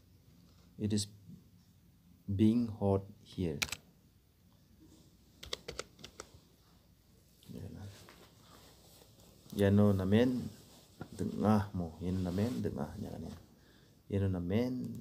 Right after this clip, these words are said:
dengahnya kan ya. Yung ating nakakataman ha. Daw de,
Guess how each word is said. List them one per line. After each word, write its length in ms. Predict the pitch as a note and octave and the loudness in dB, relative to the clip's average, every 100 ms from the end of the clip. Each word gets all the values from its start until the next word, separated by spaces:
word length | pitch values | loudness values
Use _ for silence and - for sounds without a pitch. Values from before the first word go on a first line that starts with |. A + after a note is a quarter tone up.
| G2 | -6
dengahnya 640 | F2+ F2+ F2+ - - E2+ | -4 -2 -4 -6 -8 -8
kan 160 | E2 E2+ | -8 -12
ya. 140 | - - _ _ _ _ _ _ _ - | -14 -18 _ _ _ _ _ _ _ -4
Yung 160 | G#2 F#2+ | 2 2
ating 160 | A2 G#2 | 2 4
nakakataman 480 | G2+ F#2+ F#2 D#2 D#2+ | 4 2 0 0 0
ha. 80 | F#2 | 0
Daw 240 | G2+ E2+ | 2 4
de, 240 | G2 B2 | 6 4